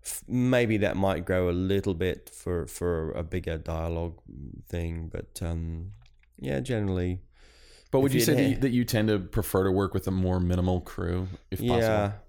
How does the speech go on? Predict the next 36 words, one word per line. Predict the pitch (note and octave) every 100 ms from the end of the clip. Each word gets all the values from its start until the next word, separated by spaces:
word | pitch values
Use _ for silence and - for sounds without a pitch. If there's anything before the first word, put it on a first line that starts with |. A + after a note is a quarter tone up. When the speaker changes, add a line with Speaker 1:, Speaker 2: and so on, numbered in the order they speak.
| -
Speaker 1:
yeah, | A#2+ G#2+ G#2+ G2+ F#2+ F#2+ F#2+ - -
I | G2+
think | - G#2
so. | - E2 E2 E2 - -
It's | B2+ B2 -
harder | A#2 A2+ A2+ B2 C3
to | - - A2 G#2+ G#2+ G2 - - -
change | - G#2+ G2 G2+
your | F#2+
mind | F2+ F2+ F2+ G2 G#2 G#2+ - -
if | F#2 -
you've | F#2+ F2
got | G2+ -
this | F2+
big | - F#2 E2+ E2 _ _ _ _ -
bus | - - F#2 F#2+
to | -
steer, | F2 - F2+ G2+
you | G2+ G2+
know, | F#2+ F2+
it's | E2+
like | F2+
Speaker 2:
Mm-hmm. | F2+
Speaker 1:
the | -
big | G2 F2+ - -
cargo | - F#2 F#2 F#2+
ship. | - A2+ A2+ - - -
You | -
gotta | F2+
make | F#2+ F2 -
the |
decision | D#2+ F2 - F2 F2 F2
to | F2+
turn | E2 G2 F#2 F2 E2+ E2 D#2+
the | -
corner | - F#2 F#2 F2+ F2